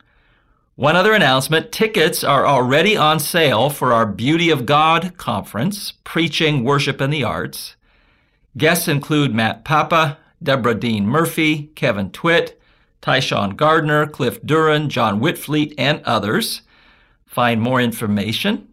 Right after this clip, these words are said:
and purchase tickets at beesondivinity dot com slash events. The sermon we're playing for you today is one given by our own beloved Doctor Ken Matthews, who retires at the end of this month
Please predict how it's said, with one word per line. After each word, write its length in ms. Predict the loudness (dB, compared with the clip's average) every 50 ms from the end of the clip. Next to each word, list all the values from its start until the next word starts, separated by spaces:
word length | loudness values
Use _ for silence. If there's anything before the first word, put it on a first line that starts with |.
| _ -12
and 220 | -12 -12 -12 -10
purchase 420 | -6 -4 -4 -4 -2 -4 -6 -6 -8
tickets 440 | -8 -8 -8 -4 -4 -6 -6 -4 -6
at 240 | -6 -6 -6 -6
beesondivinity 920 | -2 -2 -2 0 0 -2 -2 0 0 -2 -2 0 0 0 0 0 0 0 0
dot 360 | 0 0 0 0 -2 -4 -10
com 560 | -2 0 2 2 2 2 2 0 -2 -4 -8 -14
slash 640 | -16 -14 -8 -6 -4 -2 0 0 -2 -4 -6 -6
events. 640 | -4 -2 0 0 0 -2 -2 -6 -10 -12 -12 -14 _ _ _ _ _ _ _ _ _ _ _ _ _ _ _ _ _ _ -8
The 80 | -8
sermon 500 | -6 -2 0 2 2 4 4 2 2 2
we're 140 | 2 2 0
playing 340 | 0 0 0 2 2 2 0
for 120 | 0 0
you 120 | 0 0 2
today 600 | 0 0 0 -2 -2 0 0 0 0 0 -2 -4
is 220 | -4 -4 -4 -2 0
one 240 | 2 2 2 2
given 280 | 2 0 2 2 0 2
by 200 | 2 2 4 4
our 200 | 4 2 2 0 0
own 380 | 2 2 4 4 2 0 0 -2
beloved 580 | -2 -2 0 2 2 2 2 2 0 0 0
Doctor 380 | 0 2 2 2 0 -2 -6 -6
Ken 480 | -6 -8 -6 -2 -2 0 0 0 0 2
Matthews, 800 | 2 2 2 0 0 -4 -6 -6 -6 -4 -6 -6 -6 -10 -12 -14 _ _ _ _ _ _ _ _ _ _
who 140 | -4 -2
retires 760 | 0 -2 -2 -4 -2 0 2 2 4 4 2 2 0 -2 -4 -4
at 160 | -6 -4 -4
the 140 | -2 0 0
end 120 | 2 0
of 160 | 0 -2 -4 -2
this 280 | -2 -2 -2 -2 -2
month 460 | -2 0 2 2 0 0 -4 -6 -12